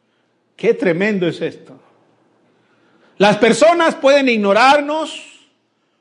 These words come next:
pueden no saber de nuestra existencia,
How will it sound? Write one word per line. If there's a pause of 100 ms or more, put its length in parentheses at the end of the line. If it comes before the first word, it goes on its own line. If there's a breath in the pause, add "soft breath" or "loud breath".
(140)
pueden
no
saber
de
nuestra
existencia,